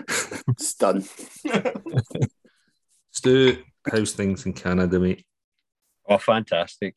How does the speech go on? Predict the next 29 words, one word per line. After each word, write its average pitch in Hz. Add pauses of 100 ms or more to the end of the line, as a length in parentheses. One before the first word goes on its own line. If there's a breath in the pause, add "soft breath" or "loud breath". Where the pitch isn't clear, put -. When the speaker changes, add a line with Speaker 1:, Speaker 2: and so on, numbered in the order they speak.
(100)
Speaker 3:
Uh, 87
I 101
actually 113
took -
the 101
night 107
off 110
watching 123 (240)
the 107
N 104
F 101
L 101
last 95
night, 90
and, 82
uh, 82
it -
seems 107
like 95
it -
was 76
maybe 92
a 80
wise 85
choice. -
It -
wasn't 101
exactly 92
the 80